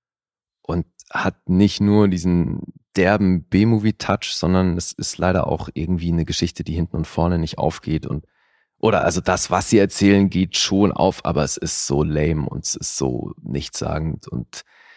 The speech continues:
es ist leider auch nicht irgendwie großartig Horror oder so. Also das, das, was es hier an S F X gibt, hat mich an einer Stelle dann eher krass zum Lachen gebracht, als dass mich das irgendwie erschreckt oder begeistert oder sonst was hat.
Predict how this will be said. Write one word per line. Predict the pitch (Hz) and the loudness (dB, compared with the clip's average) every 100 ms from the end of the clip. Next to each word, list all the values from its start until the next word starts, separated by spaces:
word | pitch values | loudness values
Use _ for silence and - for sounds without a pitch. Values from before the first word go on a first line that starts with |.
| _ - | _ -8
es | - - | -4 -4
ist | - - | -4 -2
leider | 95 92 87 | 0 2 2
auch | 78 - | 0 2
nicht | 85 - - | 0 0 -4
irgendwie | 85 85 80 82 87 80 _ _ _ _ _ _ _ _ _ _ _ _ _ | 0 0 0 0 2 0 _ _ _ _ _ _ _ _ _ _ _ _ _
großartig | 92 - 78 80 85 - 82 76 - - | -6 -2 0 2 2 2 0 -2 -6 0
Horror | 87 92 120 101 | 0 4 4 4
oder | 107 113 | 4 4
so. | 107 117 | 4 4
Also | 95 82 | 4 2
das, | 80 82 - - | 0 -4 -6 -4
das, | 85 - | -2 0
was | 87 - | -2 -2
es | - | -4
hier | - 95 76 | 2 2 2
an | - | 0
S | 80 - | -4 -4
F | - | -4
X | - - | -4 -4
gibt, | - 98 - | -6 -8 -8
hat | 92 - | -10 -8
mich | - | -6
an | 57 | -6
einer | - 78 87 | -4 -2 -2
Stelle | - 82 82 | -2 0 0
dann | 76 | 0
eher | - 76 76 - | 0 0 0 -2
krass | - 90 - | -4 -4 -4
zum | 67 | -4
Lachen | - - 113 | -4 -2 -2
gebracht, | 107 104 107 | 0 -4 -6
als | - - | -8 -6
dass | - - | -8 -8
mich | 87 | -8
das | 80 - | -8 -6
irgendwie | 85 92 87 87 82 _ _ _ _ _ _ _ _ _ _ _ _ _ _ _ _ _ - | -4 -4 -2 -4 -4 _ _ _ _ _ _ _ _ _ _ _ _ _ _ _ _ _ -4
erschreckt | 85 82 - 92 - - | 0 0 0 0 -2 -2
oder | 78 87 | 2 2
begeistert | 76 87 90 - 101 | 2 0 0 2 2
oder | - 82 | 2 2
sonst | 87 107 - | 2 0 0
was | 104 | 0
hat. | 123 - | -2 -2